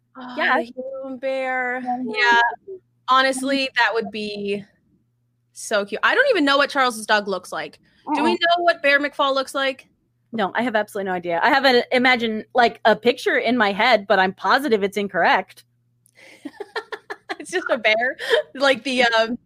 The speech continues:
Speaker 1: the Brave, the little boys in Brave when they turn into
Speaker 2: Yes.
Speaker 1: little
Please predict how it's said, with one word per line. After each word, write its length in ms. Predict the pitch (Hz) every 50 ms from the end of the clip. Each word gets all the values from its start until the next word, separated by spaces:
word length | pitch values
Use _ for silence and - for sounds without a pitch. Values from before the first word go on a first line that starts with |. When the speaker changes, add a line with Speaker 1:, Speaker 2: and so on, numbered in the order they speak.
| _ _ _ -
Speaker 1:
the 160 | 220 254 240
Brave, 540 | 202 220 220 220 220 226 240 262 262 - - _ _ _ _ _
the 80 | - 240
little 160 | 240 247 247
boys 340 | 226 214 233 226 233 233 226
in 140 | 240 226 226
Brave 340 | 208 226 214 214 220 226 220
when 120 | 240 233
they 100 | 240 233
turn 140 | 208 269 269
into 100 | 403 403
Speaker 2:
Yes. 140 | 427 440 427 427 403 -
Speaker 1:
little 160 | - 262 262